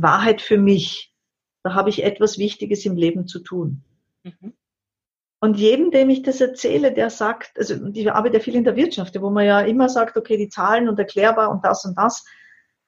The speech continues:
Speaker 1: die sagen, ja, ich kenne dieses Gefühl, ich weiß es. Wie setze ich das im Arbeitsalltag um?
Speaker 2: Mhm.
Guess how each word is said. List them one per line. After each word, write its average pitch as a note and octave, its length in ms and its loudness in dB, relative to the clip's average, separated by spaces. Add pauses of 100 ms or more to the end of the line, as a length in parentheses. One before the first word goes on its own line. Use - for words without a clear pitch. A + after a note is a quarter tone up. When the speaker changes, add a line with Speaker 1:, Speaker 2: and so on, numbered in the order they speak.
(180)
Speaker 1:
die G3+ 80 -2
sagen, A3+ 220 2
ja, A3 100 4
ich B3+ 140 0
kenne D#4+ 240 2
dieses F3+ 220 -2
Gefühl, D3 420 -8 (180)
ich F#3+ 120 -10
weiß A3 240 0
es. - 380 -6 (140)
Wie G#3 100 -6
setze A#3+ 280 2
ich C4 100 -2
das A#3+ 160 0
im A3+ 140 0
Arbeitsalltag G#3 680 0
um? - 220 -12 (340)
Speaker 2:
Mhm. F3 280 -10